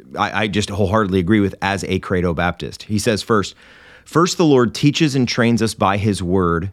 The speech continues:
Next, he confirms us by his sacraments. Lastly, he illumines our mind by the light of his Holy Spirit and opens up an entrance into our hearts for his word and sacraments."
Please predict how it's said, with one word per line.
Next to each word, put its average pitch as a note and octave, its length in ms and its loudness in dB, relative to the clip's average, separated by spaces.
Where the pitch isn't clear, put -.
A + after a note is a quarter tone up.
Next, A2 400 -2
he A#2 80 -2
confirms A#2 560 0
us A#2 120 -2
by G2+ 200 0
his F#2+ 160 -4
sacraments. F#2+ 840 -4
Lastly, A2+ 640 0
he A2+ 260 0
illumines A2+ 720 2
our G2+ 180 2
mind F2+ 540 -2
by F2+ 140 0
the F#2 140 -2
light F2+ 360 -2
of F2+ 100 -6
his G2 160 -6
Holy F2+ 280 -4
Spirit G2 540 -2
and G2 240 -4
opens A#2+ 380 2
up G2+ 160 0
an F#2+ 200 0
entrance A2 600 -2
into G#2 380 0
our F#2+ 140 2
hearts - 540 -4
for F2+ 220 -6
his E2 220 -4
word G#2 440 2
and F#2 120 -2
sacraments." - 640 -6